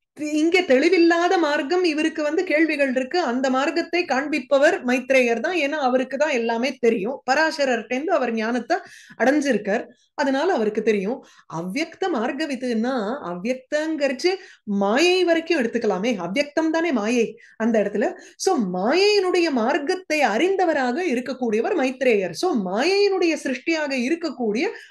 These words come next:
பலவிதமான பிராணிகள் அதனுடைய மார்க்கம் உங்களுக்கு நன்னா தெரியும். ஆகையினால அவ்யக்த மார்க்கவித்து, அஹ், பிரகிருதியினுடைய சிருஷ்டி பிரகாரத்தை நன்கு அறிந்தவராக இருக்கக்கூடியவர். அதனால அவ்யக்த யஸ்மாத் துவம் அவ்யக்த மார்க்கவித்து,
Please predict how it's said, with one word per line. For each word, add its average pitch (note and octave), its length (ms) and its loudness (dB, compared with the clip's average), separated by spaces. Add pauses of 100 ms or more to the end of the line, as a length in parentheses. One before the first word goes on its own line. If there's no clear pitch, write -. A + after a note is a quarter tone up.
(100)
பலவிதமான E4 640 2
பிராணிகள் D#4+ 580 2 (380)
அதனுடைய F#4 520 4
மார்க்கம் C#4+ 460 0
உங்களுக்கு B3 300 0
நன்னா A3+ 300 0
தெரியும். G#3 360 0 (440)
ஆகையினால D#4+ 520 2 (180)
அவ்யக்த A#3 540 0
மார்க்கவித்து, G#3 640 -2 (500)
அஹ், G#3+ 160 2 (100)
பிரகிருதியினுடைய D#4+ 960 4
சிருஷ்டி F4 440 0
பிரகாரத்தை E4 720 0
நன்கு D#4 360 0
அறிந்தவராக B3+ 720 2
இருக்கக்கூடியவர். A#3 840 0 (580)
அதனால A#3 300 2 (140)
அவ்யக்த F#3 540 -4 (180)
யஸ்மாத் C#4 680 0
துவம் C#4+ 280 2 (120)
அவ்யக்த G3 500 -6
மார்க்கவித்து, C4 680 0